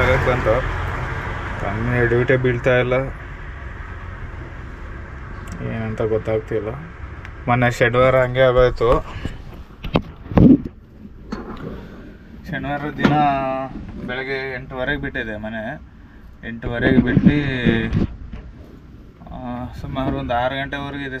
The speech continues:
ಸಾಯಂಕಾಲ, ಆರು, ಆರೂವರೆ ಗಂಟೆ. ಸಾವಿರದ ಇನ್ನೂರು ರೂಪಾಯಿ ಆಗಿತ್ತು. ಬೇಜಾರಾಗಿ ಸಾಯಂಕಾಲ ಮನೆಗೆ ಹೋಗ್ಬಿಟ್ಟೆ. ಆ ಥರ ಆಗತ್ತೆ ಒಂದೊಂದು ಸತಿ. ಅದಕ್ಕೆ ಮೊನ್ನೆ ಶನಿವಾರ ಮಾಡಿದ್ದು, ಡ್ಯೂಟಿ ಮಾಡಿದ್ದು, ವಿಡಿಯೋ ಮಾಡಿದ್ದೀನಿ, but ಹಾಕಿ ಇಲ್ಲ ಅದು. ಸಾವಿರದ ಇನ್ನೂರು ರೂಪಾಯಿ ಆಗಿತ್ತು. ನನಗೆ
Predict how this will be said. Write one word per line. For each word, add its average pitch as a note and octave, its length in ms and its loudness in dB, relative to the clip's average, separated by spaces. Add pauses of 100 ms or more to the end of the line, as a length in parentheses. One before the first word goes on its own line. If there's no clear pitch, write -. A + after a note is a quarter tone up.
ಸಾಯಂಕಾಲ, A#2+ 380 -6 (180)
ಆರು, A#2 180 -10 (240)
ಆರೂವರೆ A2+ 400 -8
ಗಂಟೆ. G#2+ 240 -10 (600)
ಸಾವಿರದ A#2 280 -6
ಇನ್ನೂರು A#2+ 400 -6
ರೂಪಾಯಿ B2+ 220 -2
ಆಗಿತ್ತು. A#2+ 220 -8 (140)
ಬೇಜಾರಾಗಿ A2 580 -4 (140)
ಸಾಯಂಕಾಲ G#2 360 -4 (180)
ಮನೆಗೆ G#2 320 -6
ಹೋಗ್ಬಿಟ್ಟೆ. G2 540 -12 (880)
ಆ - 100 -8
ಥರ G#2+ 140 -2
ಆಗತ್ತೆ A2 340 -4
ಒಂದೊಂದು G#2+ 260 -10
ಸತಿ. G#2+ 240 -12 (640)
ಅದಕ್ಕೆ B2+ 300 0 (360)
ಮೊನ್ನೆ B2+ 240 0
ಶನಿವಾರ C3+ 360 2 (100)
ಮಾಡಿದ್ದು, C#3+ 380 0
ಡ್ಯೂಟಿ C3+ 200 -4 (120)
ಮಾಡಿದ್ದು, C3+ 280 0 (100)
ವಿಡಿಯೋ C#3+ 240 0 (120)
ಮಾಡಿದ್ದೀನಿ, D3 440 0 (100)
but B2+ 180 -2
ಹಾಕಿ B2 340 -2
ಇಲ್ಲ A#2+ 120 -4 (100)
ಅದು. G2+ 160 -12 (800)
ಸಾವಿರದ A#2 340 -4
ಇನ್ನೂರು B2 220 -8
ರೂಪಾಯಿ B2+ 240 2
ಆಗಿತ್ತು. B2 320 -6 (220)
ನನಗೆ B2 260 -4